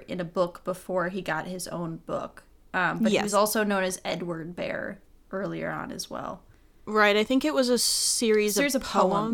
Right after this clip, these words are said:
Speaker 2: poems.
Speaker 1: Yeah, it was a series
Speaker 2: Yeah.
Speaker 1: of poems.
Speaker 2: <clears throat> So, the author named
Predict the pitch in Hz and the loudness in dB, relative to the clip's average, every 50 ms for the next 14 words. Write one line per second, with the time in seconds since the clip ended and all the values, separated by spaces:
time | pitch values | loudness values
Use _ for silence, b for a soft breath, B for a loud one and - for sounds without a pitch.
0 | 240 247 214 208 196 185 175 180 190 185 208 - - 214 208 214 202 190 185 - | 0 0 0 0 0 2 2 0 -2 -2 -4 -2 -2 0 0 0 0 -2 -6 -8
1 | - 185 180 160 156 160 160 160 - 180 - - - 226 233 208 185 - - - | -6 -6 -6 -4 -4 -6 -8 -8 -6 -6 -8 -2 2 4 4 4 2 -2 -12 -20
2 | - - - - - - _ - - - - - - - - - - 254 226 220 | -20 -20 -20 -20 -20 -20 _ -20 -20 -20 -20 -20 -12 -6 -4 -2 2 6 6 6
3 | 220 214 214 214 214 214 226 226 b b b b b b b b b b - - | 6 6 6 6 6 4 4 2 b b b b b b b b b b -4 -2
4 | 240 233 214 - - 208 208 220 262 - - - 320 330 330 320 294 262 233 214 | 0 2 2 4 8 10 10 10 10 6 4 0 0 2 4 4 6 6 6 6
5 | 208 208 208 220 226 226 233 226 - - - - | 4 4 4 4 4 4 4 4 2 0 0 0